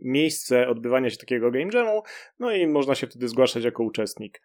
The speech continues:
Więc ja się na taki Game Jam wybrałem po raz pierwszy w dwa tysiące czternastym roku, e, gdzie na miejscu spotkałem moich studentów, Krzysztofa Siewiorka i Miłosza Majewskiego, z którymi stworzyliśmy zespół. Te zawody te trwają czterdzieści osiem godzin, w których trzeba,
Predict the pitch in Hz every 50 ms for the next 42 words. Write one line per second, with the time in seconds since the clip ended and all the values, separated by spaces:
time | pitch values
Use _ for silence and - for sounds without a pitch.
0 | _ _ _ _ _ _ _ - - _ _ _ _ _ - 127 120 - 202 196
1 | - 196 190 165 - 160 147 - 151 147 143 139 139 139 135 123 120 147 151 156
2 | 147 139 123 131 127 127 135 135 135 123 127 123 120 120 - - 143 139 135 -
3 | - - 123 110 110 120 123 - - - 143 135 - - - - - 117 120 123
4 | 123 - - 131 120 110 107 98 - - 147 196 233 - _ _ - - - -
5 | - - _ - 117 110 110 113 120 - 240 254 220 156 156 165 - - 170 170
6 | - 151 - - - 123 131 131 131 127 123 123 120 120 - 139 117 110 104 107
7 | 107 - 170 220 247 - - - - - - - - - - - 123 - - 123
8 | 110 113 123 127 123 123 - 120 113 113 - - 113 110 110 110 107 110 110 117
9 | 110 - 113 107 107 104 101 95 - - - 101 98 156 208 247 254 - _ -
10 | - - - - - - - 240 226 214 196 - - 160 156 165 151 151 143 120
11 | 117 107 - - - - - - _ _ _ _ _ _ _ _ _ _ _ _
12 | _ _ _ _ _ _ - - 104 123 135 151 185 202 226 220 202 202 185 185
13 | - - 185 185 185 175 - - 160 147 156 165 160 - 175 156 - 170 - 208
14 | 208 175 147 131 123 - - 135 131 - - - 143 131 139 135 127 123 123 120
15 | 123